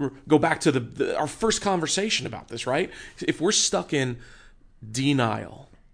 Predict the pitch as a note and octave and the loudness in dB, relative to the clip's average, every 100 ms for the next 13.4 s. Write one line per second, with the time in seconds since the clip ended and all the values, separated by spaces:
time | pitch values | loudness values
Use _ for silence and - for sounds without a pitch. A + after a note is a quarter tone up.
0 | - - - - - B2 A2 G#2 F#2 - | -20 -20 -20 -20 -6 -4 -2 -4 -8 -8
1 | - C#3+ C3+ B2+ - C#3+ F3 G#3 - D3+ | 2 6 6 4 2 6 6 4 4 2
2 | D3 - B2+ G2 G2+ - C3 D3 E3+ D3 | 2 2 2 2 -4 -2 -2 2 0 2
3 | D3 C3+ C3 - - - - A#2 C3 B2+ | 0 0 -2 -8 -20 -20 -6 0 2 2
4 | G2 F#2+ C#3 C#3 - - - - - - | 0 -6 -10 -12 -20 -20 -20 -20 -20 -20
5 | _ _ _ - B2 B2 G2+ - - A#2 | _ _ _ -16 -10 -8 -8 -10 -6 -4
6 | G#2 A2+ - - B2+ C3+ B2+ B2+ B2 C3 | -2 -4 -4 4 4 4 2 -2 0 2
7 | C#3 C3 A2 B2+ D3 A2 A#2 B2 A2+ A#2 | 2 2 4 4 4 2 0 -2 2 2
8 | D3 B2+ C3+ C#3+ C3 C3+ E3 C#3 - - | 2 2 4 4 4 4 2 -2 -8 -20
9 | _ _ - - _ _ - _ - _ | _ _ -20 -20 _ _ -20 _ -20 _
10 | - E3 - - - - D#3+ D3+ F3+ A#3+ | -8 -2 -2 -2 -4 2 2 4 6 6
11 | F3 G#3+ - G#3+ A3+ A3+ B3 D#4+ - - | 6 4 8 8 8 4 2 0 -2 -2
12 | - _ _ - G4 - F#4 F#4 F4+ F#4 | -18 _ _ -2 0 2 4 6 4 4
13 | G#4+ - - - | -2 0 -2 -2